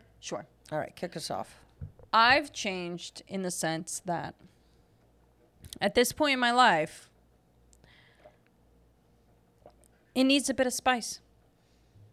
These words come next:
Speaker 2: The food?
Speaker 1: The food.
Speaker 2: Yeah.
Speaker 1: It needs a bit of spice.
Speaker 2: Yeah, I add chili pepper flakes to everything.
Speaker 1: It needs a bit of spice. Hot sauce, chili flakes, something.
Speaker 2: Something.
Speaker 1: Something, something, something.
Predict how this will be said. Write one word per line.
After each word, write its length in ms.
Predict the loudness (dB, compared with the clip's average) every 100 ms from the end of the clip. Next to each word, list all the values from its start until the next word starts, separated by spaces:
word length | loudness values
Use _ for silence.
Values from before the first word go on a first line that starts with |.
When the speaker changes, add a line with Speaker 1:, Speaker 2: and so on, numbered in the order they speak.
| _ _ _ _ _ _ -16
Speaker 2:
The 80 | -12
food? 360 | 0 4 4 0 _ _ -18
Speaker 1:
The 60 |
food. 300 | -16 -12 -12 -12 _
Speaker 2:
Yeah. 360 | 4 10 12 12 6 -12 -4
Speaker 1:
It 140 | -4
needs 300 | -2 -6 -6
a 40 |
bit 120 | -6 -4
of 60 |
spice. 360 | -4 -4 -2 0
Speaker 2:
Yeah, 400 | 6 12 12 12 10
I 140 | 12
add 220 | 12 12
chili 260 | 8 8 8
pepper 300 | 10 8 8
flakes 320 | 2 2 2
to 200 | -2 0
everything. 520 | 0 -2 -2 -2 -2 -6
Speaker 1:
It 80 | -6
needs 240 | -4 -6 -8
a 40 |
bit 100 | -8
of 60 | -10
spice. 480 | -4 -2 -2 -6 -14 _ 0
Hot 260 | 2 2
sauce, 360 | 0 -2 -2 -6
chili 260 | -6 -4 -4
flakes, 460 | -8 -6 -6 -8
something. 420 | -8 -6 -6 -8 -20 _ _ _ _ _
Speaker 2:
Something. 280 | -8 -4 2
Speaker 1:
Something, 440 | 2 2 0 -2
something, 480 | -2 0 0 -2 -8
something. 320 | -4 -4 -4